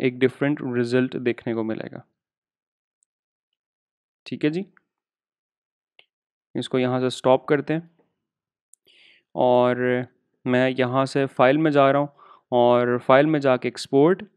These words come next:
एक्सपोर्ट में जाके रेंडर वीडियो, ठीक है। पहले इस वीडियो रेंडर करके देखते हैं, उसके बाद इसको, अ, as a gif के तौर पे भी सेव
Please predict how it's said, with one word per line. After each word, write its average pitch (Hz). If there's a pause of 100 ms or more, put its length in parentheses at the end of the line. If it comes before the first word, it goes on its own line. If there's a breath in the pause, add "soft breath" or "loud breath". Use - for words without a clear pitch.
एक्सपोर्ट 139
में 147
जाके 127 (1600)
रेंडर 135 (580)
वीडियो, 123 (720)
ठीक 123
है। 147
पहले 143
इस 131
वीडियो 127
रेंडर 139
करके 143
देखते 143
हैं, 147
उसके 139
बाद 127
इसको, 139 (600 soft breath)
अ, - (260)
as 123
a 127
gif 131
के 147
तौर 123
पे 127
भी 139
सेव 117